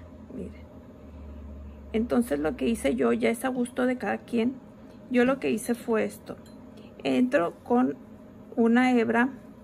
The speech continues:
larga del mismo color de la bufanda en mi aguja. Entonces por el, por los puntos de aquí de la orilla yo voy a hacer esto. Simplemente nada más entro y voy a hacer esto.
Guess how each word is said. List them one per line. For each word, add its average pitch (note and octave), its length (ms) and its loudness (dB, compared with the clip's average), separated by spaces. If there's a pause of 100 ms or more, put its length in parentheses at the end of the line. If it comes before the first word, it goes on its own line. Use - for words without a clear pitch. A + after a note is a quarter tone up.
(160)
larga G#3+ 600 2
del G#3+ 180 0
mismo G#3+ 320 4
color A3 280 2
de G#3+ 100 0
la A3 100 2
bufanda A3 540 -2 (1500)
en G#3 160 2
mi A3+ 100 6
aguja. A#3+ 480 2 (600)
Entonces A3+ 460 0
por A3+ 240 4
el, A3 100 0
por G#3+ 240 0
los G#3+ 160 -2
puntos C#4 340 0
de C#4+ 80 0
aquí A#3 220 -2
de C4+ 120 2
la C#4+ 140 2
orilla G#3+ 320 0
yo A#3 160 2
voy G#3 140 0
a A3+ 60 0
hacer A3 220 -4
esto. - 340 -10 (1000)
Simplemente A#3+ 600 2
nada A3+ 200 4
más A#3+ 340 2
entro C4+ 520 0 (1800)
y A#3 140 -6
voy G#3+ 180 -2
a A3 60 -2
hacer A#3+ 240 -4
esto. - 320 -12